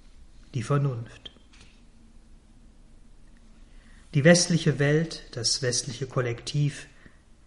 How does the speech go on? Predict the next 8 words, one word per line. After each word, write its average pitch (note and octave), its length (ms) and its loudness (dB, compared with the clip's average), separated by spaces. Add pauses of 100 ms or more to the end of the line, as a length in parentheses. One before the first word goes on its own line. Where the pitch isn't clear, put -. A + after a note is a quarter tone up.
etwa B2 260 -2
die A#2+ 120 -6
griechischen C#3 580 -2
Philosophenschulen D3 1120 0
und A#2 120 -6
die C3 40 -6
römische C3 460 0
Lebenspraxis, C#3+ 1080 -2